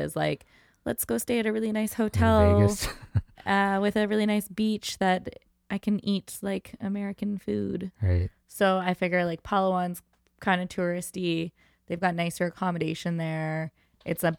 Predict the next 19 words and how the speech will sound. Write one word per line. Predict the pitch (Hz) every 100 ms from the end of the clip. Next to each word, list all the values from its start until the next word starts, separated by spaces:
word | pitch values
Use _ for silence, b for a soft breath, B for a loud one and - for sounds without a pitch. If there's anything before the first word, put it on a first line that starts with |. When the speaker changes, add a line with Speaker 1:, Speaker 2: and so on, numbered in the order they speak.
| -
Speaker 1:
beach | 156 151 -
town. | - 170 160 160 160 160
Like, | 156
it's | 170
supposed | - 170 -
to |
be | 165
really | - 80 -
beautiful. | - - - - 80 65 69
Speaker 2:
It's, | -
like, | 107 -
the | 101
most | 101 104 101 - 104
western | 95 98 - 95
island | 92 90 87 85
of |
the | 82
Philippines. | 82 90 85 92 95 98 - -
Speaker 1:
Yeah. | 123